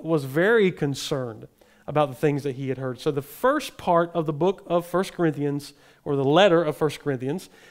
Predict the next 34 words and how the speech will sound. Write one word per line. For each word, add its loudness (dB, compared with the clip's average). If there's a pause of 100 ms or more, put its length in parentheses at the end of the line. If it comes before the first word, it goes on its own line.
(140)
deals 6
with 2
the 0
issues 0
of 0
what 0
Paul 2
had -2
been 2
hearing -6 (300)
about -6
what 0
had 0
been 0
going 2
on -2
in -4
the -6
church -8
at -20
Corinth. -2 (420)
The 6
last 2
part, 2
or 0 (200)
from, -6
really 4
from -6
chapter -2
seven 0
on -4
to -10
chapter -4
fourteen, -4